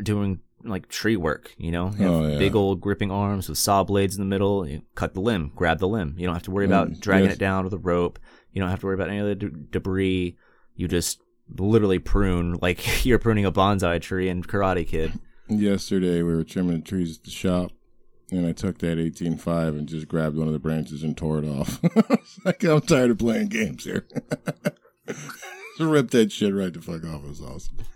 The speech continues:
Speaker 1: Yeah, it's hard to do that with <coughs> anything else, you know. Um, but that, that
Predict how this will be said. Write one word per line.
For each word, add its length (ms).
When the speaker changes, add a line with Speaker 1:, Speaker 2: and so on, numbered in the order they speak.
Speaker 1:
Yeah, 220
it's 240
hard 180
to 80
do 100
that 160
with 200
<coughs> 60
anything 600
else, 380
you 120
know. 60
Um, 420
but 140
that, 240
that 160